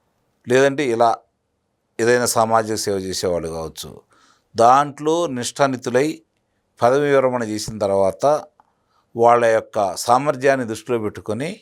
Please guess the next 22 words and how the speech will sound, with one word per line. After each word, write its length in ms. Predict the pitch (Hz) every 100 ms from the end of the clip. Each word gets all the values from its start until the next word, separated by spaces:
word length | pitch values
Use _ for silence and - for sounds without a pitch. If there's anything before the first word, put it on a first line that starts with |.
| _ _ _ _ _ _ -
పార్టీతో 500 | 117 135 147 147 135
వాళ్ళకున్న 340 | 120 120 127
అనుబంధాన్ని 500 | 120 123 127 120 117
దృష్టిలో 320 | 104 101 113 101
పెట్టుకొని 480 | 95 - 104 131 180 _ _ _ _ _ -
లేదంటే 360 | 120 139 131 135
ప్రభుత్వం 500 | - 120 131 139 123
తరఫున 280 | 120 123 123 110
గవర్నర్ 400 | 117 120 123 120
గారు 120 | 113
నియమించే 400 | 107 101 92 101
వ్యక్తులు, 400 | 92 90 - 127 113
రాజకీయాలకు 460 | 110 - 120 110 104
అతీతంగా 400 | 107 101 98 98
ఉండే 160 | 92 90
వ్యక్తుల్ని 540 | 90 - 107 101 135 196 _ _ _ _ _ _
వాళ్ళు 200 | 117 117
ఎన్నుకోవడం 380 | 110 117 123 117
కూడా 140 | 117 101
జరుగుతూ 320 | 87 87 80 71
ఉంటుంది. 240 | 65 - _ _ _ _ _ -
కానీ 220 | 135 160